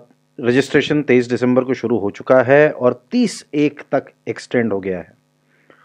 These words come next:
और फी भरने की आखिरी तारीख है not twenty-third but thirty-first of Jan अब।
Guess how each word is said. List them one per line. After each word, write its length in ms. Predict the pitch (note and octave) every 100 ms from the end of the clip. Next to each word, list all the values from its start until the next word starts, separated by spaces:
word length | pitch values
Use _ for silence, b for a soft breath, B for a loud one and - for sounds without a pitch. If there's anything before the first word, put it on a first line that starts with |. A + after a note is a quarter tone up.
| b _
और 520 | A2 G#2+ G#2+ G#2+ G#2+ -
फी 200 | - F#3+
भरने 260 | D#3 D#3
की 100 | D3+
आखिरी 300 | C#3 A#2 C#3
तारीख 360 | B2+ A#2 A#2+ -
है 280 | A#2+ B2+ - _ _ _ _ _ _ _ _ _ -
not 320 | B2+ B2+ - A#2
twenty-third 600 | A2 A#2 - B2 B2 G#2
but 180 | G#2+ - A2
thirty-first 720 | G#2 G2 - - B2+ - A2+
of 80 | G2 F2+
Jan 240 | F#2 F2+ G2+ _ _ _ _ _ _ B2
अब। 260 | G2+ -